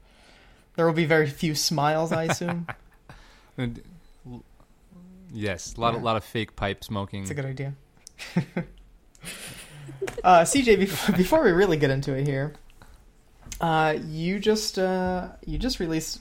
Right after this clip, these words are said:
Speaker 1: a new book, and, uh, I, I haven't finished it yet. I have started.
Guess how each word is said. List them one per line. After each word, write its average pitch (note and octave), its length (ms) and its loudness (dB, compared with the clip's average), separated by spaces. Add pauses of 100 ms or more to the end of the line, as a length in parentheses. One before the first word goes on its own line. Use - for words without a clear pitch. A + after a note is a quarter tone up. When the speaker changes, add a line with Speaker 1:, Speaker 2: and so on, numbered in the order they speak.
(120)
Speaker 1:
a D#3 40 -6
new D3 240 -2
book, - 460 -6 (720)
and, C#3+ 480 -4
uh, C#3 340 -4 (140)
I, D3+ 260 0
I - 40 0
haven't F#3+ 220 2
finished G#3+ 300 4
it F#3 40 0
yet. D3 200 4
I D3+ 120 -2
have C#3+ 260 0
started. C#3+ 480 -2